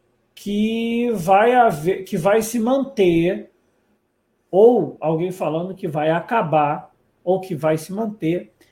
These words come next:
a relação da obrigatoriedade a escolar, eu cheguei a ver, vai se manter de fato. Agora, a vacinal, parece que passou meio desapercebida.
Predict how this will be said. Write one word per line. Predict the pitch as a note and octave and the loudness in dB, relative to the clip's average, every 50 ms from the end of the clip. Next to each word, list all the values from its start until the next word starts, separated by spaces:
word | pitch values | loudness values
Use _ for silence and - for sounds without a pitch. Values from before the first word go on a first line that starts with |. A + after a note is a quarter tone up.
| _ _ _ _ _ - | _ _ _ _ _ -4
a | G3 G#3 | -2 -2
relação | F#3 F#3 G#3+ A3 A#3 A#3 A#3 A3+ - - G#3 F#3+ F#3+ G3+ G3+ G#3 - - _ _ _ - | 0 2 2 2 2 2 0 -2 -2 0 2 2 2 2 0 -4 -10 -16 _ _ _ -6
da | E3 F3 F#3 F#3 | 0 2 4 4
obrigatoriedade | F3+ F#3 G3 A3+ A#3+ A#3 B3 A#3+ G#3 A3+ G#3 G#3 - G#3+ G#3+ G#3+ A3 G#3 F3+ E3+ E3+ E3 D#3+ D#3 C3+ E3+ E3+ - _ _ - | 6 6 4 4 4 4 2 0 0 0 0 0 -2 -2 0 0 -2 -2 0 0 0 2 2 0 -2 -4 -8 -10 _ _ -4
a | - G3 G#3+ A3+ - - | 0 0 0 0 -2 -4
escolar, | G#3+ G3+ - - - G3+ G3 G3 G3+ A3 A#3 | -8 -10 -10 -6 -4 0 0 2 2 2 2
eu | A#3 A3+ | 2 0
cheguei | A3 - G#3 G3+ A3 A3 A#3 | -2 -4 -6 -2 -2 -2 0
a | A3+ | 0
ver, | G#3 D#3+ D#3+ D#3 C#3 B2 - - - | -2 -2 -2 -2 -4 -4 -6 -12 -14
vai | B2+ B2+ D3+ D3+ E3+ | -8 -2 -2 -2 -2
se | E3 - - F3 | -2 -6 -8 -8
manter | F3+ F3+ E3+ - E3+ D#3+ | -8 -8 -8 -8 -10 -10
de | D#3 G3+ | -10 -12
fato. | G#3 - - D#3+ C#3+ C3 - - _ _ _ _ _ _ _ _ _ | -14 -12 -10 -10 -8 -10 -10 -14 _ _ _ _ _ _ _ _ _
Agora, | - - A3 G3+ F#3+ A3+ A3+ A3+ A3+ A3 - - - | -4 -4 -2 0 4 4 6 6 4 4 0 0 0
a | A#3 B3+ C#4+ | 2 4 4
vacinal, | C#4+ C#4+ C#4 C4 B3 - - - G#3 F3+ E3+ D#3+ E3+ G#3 A#3+ A#3+ F#3+ D3 C3+ - - _ _ _ _ _ _ | 4 4 2 2 0 0 -2 -2 -2 -2 0 0 0 0 0 0 0 0 -2 -6 -12 _ _ _ _ _ _
parece | - C#4 C#4 C4+ A#3+ A#3+ A#3+ A#3+ A#3+ | 2 4 4 6 6 4 4 2 -2
que | - B3+ | -6 -6
passou | G#3+ C4+ C4+ B3+ B3+ - A#3+ A#3 A3+ | -2 0 -2 0 0 0 0 2 4
meio | A#3+ A#3+ | 4 2
desapercebida. | A#3+ G#3+ A#3+ A#3+ A#3+ A#3+ - - C4 - - - G#3+ D#3 - A#2+ - | 2 2 0 -2 -2 -4 -8 -8 -8 -10 -8 -6 -6 -6 -6 -10 -14